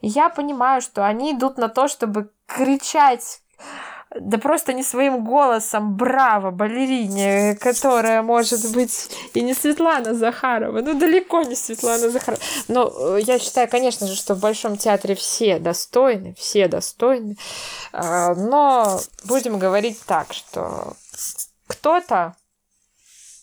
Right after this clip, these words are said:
заметным остаётся для поклонников балета, кто-то запоминается им. Кто-то действительно такая звезда, такой уникум, как Николай Максимович Цискоридзе, да? Э,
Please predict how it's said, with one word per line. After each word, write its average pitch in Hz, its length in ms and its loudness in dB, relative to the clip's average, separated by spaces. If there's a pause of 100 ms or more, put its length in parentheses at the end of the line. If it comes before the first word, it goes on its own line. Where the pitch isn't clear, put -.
(580)
заметным 190 640 -2
остаётся - 880 -10
для 190 600 -2
поклонников 180 680 -4
балета, 180 840 -4
кто-то - 320 -6
запоминается 196 1000 -2
им. - 180 -10 (680)
Кто-то 233 460 0
действительно 202 640 -4 (440)
такая 202 460 2
звезда, 202 560 0
такой 196 360 -4
уникум, 214 500 -2
как 180 180 -6
Николай 196 340 0
Максимович 190 480 -6
Цискоридзе, 175 760 -6
да? 190 260 0 (560)
Э, - 280 -8